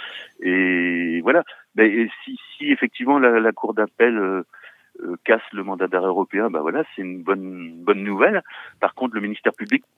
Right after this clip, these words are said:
peut se pourvoir à nouveau en cassation. Et puis, si jamais ça marche pas pour nous, nous aussi, on peut se pourvoir en, en cassation. Donc, c'est peut-être pas tout à fait fini, mais enfin, nous, on aimerait bien que ça se termine parce que ça va faire vingt ans, l'histoire, ça fait faire plus d'un an, euh, que, que,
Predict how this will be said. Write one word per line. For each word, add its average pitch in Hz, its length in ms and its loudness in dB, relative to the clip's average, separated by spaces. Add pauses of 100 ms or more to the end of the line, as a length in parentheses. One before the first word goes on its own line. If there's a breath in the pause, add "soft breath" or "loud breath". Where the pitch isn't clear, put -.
peut 139 240 0
se 113 60 -4
pourvoir 113 460 0
à 143 100 4
nouveau 123 240 0
en 98 80 -2
cassation. - 460 -6 (640 loud breath)
Et 165 140 -8
puis, - 140 -14 (140)
si 117 140 -10
jamais 98 360 0
ça 98 80 0
marche 90 200 -6
pas - 100 2
pour 92 180 -6
nous, 160 140 0
nous 139 160 2
aussi, 127 280 -2
on 165 80 -6
peut 123 140 -6
se - 80 -10
pourvoir 107 340 0
en, 92 200 -4
en 95 120 -12
cassation. 123 460 -4
Donc, 104 180 -4 (600 loud breath)
c'est - 120 -4 (120)
peut-être - 340 -2
pas 123 100 4
tout - 180 -16
à 127 80 6
fait - 140 -2
fini, 175 320 -6
mais 156 60 0
enfin, - 180 -2
nous, 107 120 -4
on 101 120 0
aimerait 92 200 0
bien 107 100 -4
que - 60 -14
ça 95 80 -4
se - 40 -10
termine 113 320 -2
parce 117 200 -8
que 92 120 -6 (680)
ça 90 80 2
va 90 120 2
faire 98 160 0
vingt 95 240 0
ans, 120 120 4
l'histoire, 117 460 2
ça 101 100 -6
fait 95 120 -6 (120)
faire 92 260 -2
plus 107 120 -4
d'un 110 300 2
an, 113 420 2
euh, 92 140 0 (560 loud breath)
que, 85 100 -12
que, 87 460 -6